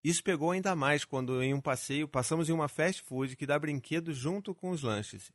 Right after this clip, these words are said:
E o Edgar escolheu uma menina superpoderosa ao invés do Batman. Já deram como certo que o menino será gay." Cara, não, não dá pra não comparar. Não dá pra não comentar, cara. Porra, puta que pariu, cara. As pessoas,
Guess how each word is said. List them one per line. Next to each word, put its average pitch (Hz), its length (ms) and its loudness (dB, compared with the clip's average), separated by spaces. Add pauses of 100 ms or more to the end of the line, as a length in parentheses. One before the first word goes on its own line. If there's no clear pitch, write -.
E 143 80 2
o 170 40 6
Edgar 156 320 4
escolheu 143 440 -2
uma 160 120 0
menina 156 380 0
superpoderosa 147 960 2
ao 165 140 6
invés 147 260 6
do 143 80 2
Batman. 104 540 6
Já 127 240 8
deram 127 320 4
como 147 240 0
certo 135 340 -2
que - 80 -6
o - 20 -2
menino 127 240 -2
será 131 220 -2
gay." 90 260 -6 (160)
Cara, 107 200 6
não, 131 100 6
não 156 220 4
dá 151 120 12
pra 139 120 2
não 131 100 4
comparar. 104 580 2
Não 123 220 0
dá 147 100 6
pra 143 100 -2
não 131 100 0
comentar, 110 480 -2
cara. 87 200 -4
Porra, 120 260 2
puta - 220 -16
que - 140 -12
pariu, 101 340 0
cara. 92 400 -2
As 139 60 -16
pessoas, 135 600 0